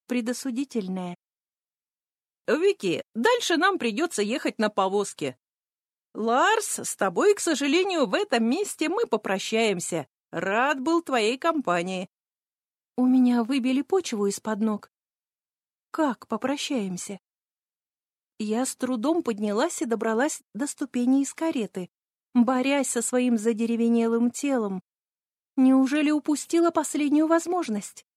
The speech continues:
Маг-ночниц должен был хоть что-нибудь сказать. Взять за руку, остановить. И я не нашла слов, не задала ни один вопрос,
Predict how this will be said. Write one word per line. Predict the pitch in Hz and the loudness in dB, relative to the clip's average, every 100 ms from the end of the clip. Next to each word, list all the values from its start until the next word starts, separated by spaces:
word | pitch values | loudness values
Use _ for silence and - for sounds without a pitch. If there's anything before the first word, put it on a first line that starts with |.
| _ _ _ _ _ _ _ _ | _ _ _ _ _ _ _ _
Маг-ночниц | 214 226 208 - 202 196 - 196 214 - 208 | -2 -2 -4 -10 -10 -8 -6 -4 -4 -6 -4
должен | 185 208 254 294 277 | -2 -2 -2 0 2
был | 311 | 0
хоть | - 294 | -2 -6
что-нибудь | - - 233 240 262 285 | -6 -6 -2 2 2 0
сказать. | - 320 320 294 - - _ _ _ _ _ _ _ _ _ _ | -4 -2 0 -2 -4 -14 _ _ _ _ _ _ _ _ _ _
Взять | 247 277 285 | -2 0 0
за | 196 208 214 | -2 -2 -2
руку, | 247 - 285 _ _ _ _ _ _ _ | -4 -8 -12 _ _ _ _ _ _ _
остановить. | 262 269 - 254 247 233 302 285 - _ _ _ _ _ _ _ _ _ _ _ _ | -8 -6 -2 2 2 0 -2 -4 -8 _ _ _ _ _ _ _ _ _ _ _ _
И | 247 | -6
я | 240 220 220 262 262 | -4 -2 -2 0 0
не | 214 208 | 0 -2
нашла | 208 - 220 214 | -2 -2 -2 -2
слов, | - 240 240 202 | -4 -2 0 0
не | 220 247 | 0 0
задала | 247 262 302 320 277 | 0 0 2 2 4
ни | 254 285 | 4 4
один | 277 269 339 | 4 2 4
вопрос, | 339 339 370 339 254 - | 2 0 2 2 0 -6